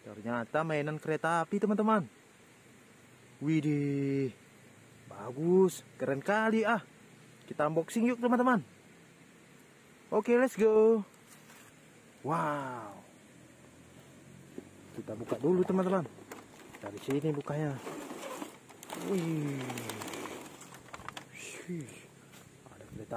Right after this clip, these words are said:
api sama relnya. Wih. Wow.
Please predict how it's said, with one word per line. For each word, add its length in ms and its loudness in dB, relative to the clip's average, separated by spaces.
api 400 0
sama 320 -10
relnya. 480 0
Wih. 640 -8
Wow. 680 -6